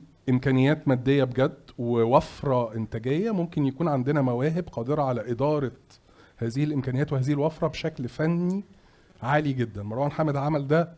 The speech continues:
ببراعة في إبراهيم الأبيض. آه، ال-، ال-، آم، إذا كان في مشكلة حقيقية في إبراهيم الأبيض ممكن يبقى ليها علاقة بالانجيجمنت، إن إحنا، آه، يعني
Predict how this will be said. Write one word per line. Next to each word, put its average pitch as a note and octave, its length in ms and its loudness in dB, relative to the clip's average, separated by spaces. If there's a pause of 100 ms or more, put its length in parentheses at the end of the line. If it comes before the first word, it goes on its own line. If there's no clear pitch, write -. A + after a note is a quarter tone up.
ببراعة B2 840 0 (400)
في - 140 -8
إبراهيم A#2 380 -2
الأبيض. F#2 240 -6 (560)
آه، A#2 360 0
ال-، A2+ 320 -2
ال-، G#2+ 720 -6 (100)
آم، G2 140 -6 (200)
إذا A#2+ 180 0
كان E3 200 2
في G3 200 0 (200)
مشكلة D#3 560 2
حقيقية D3 420 -2
في F3 120 -6
إبراهيم D#3 240 -2
الأبيض F#3 300 0
ممكن E3+ 380 0
يبقى C#3 180 -6
ليها E3+ 140 0
علاقة D3+ 320 0
بالانجيجمنت، A#2 1500 -2 (600)
إن A#2+ 120 0
إحنا، C3+ 420 2 (260)
آه، A#2+ 140 0 (840)
يعني B2+ 300 0